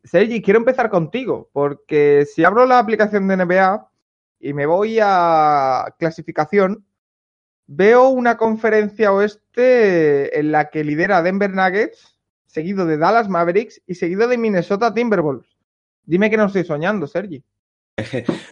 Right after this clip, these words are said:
Speaker 2: No sé, que estamos tardando mucho en celebrar, ¿no? Se puede acabar ya la temporada, por favor.
Speaker 1: Árbitro, la
Speaker 2: Árbitro,
Speaker 1: hora.
Speaker 2: <laughs>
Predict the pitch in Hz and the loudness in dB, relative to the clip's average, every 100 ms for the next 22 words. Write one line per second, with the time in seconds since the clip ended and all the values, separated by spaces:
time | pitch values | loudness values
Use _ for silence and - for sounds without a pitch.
0 | _ 120 113 135 139 131 - 131 120 127 | _ -6 0 0 2 0 0 -2 0 2
1 | 135 135 131 127 127 131 117 117 147 127 | 2 2 -2 -4 -6 -4 0 2 2 0
2 | 139 147 110 123 135 139 127 120 117 107 | -2 -4 -4 0 0 0 0 0 -2 -2
3 | 113 107 117 139 113 110 107 117 147 98 | -4 -2 -2 -2 -2 -6 -6 -6 -6 -6
4 | 104 - 185 127 233 202 180 180 131 117 | -4 -2 0 0 2 4 4 4 2 -6
5 | - _ - - - 160 - | -16 _ -20 -20 -10 -8 -8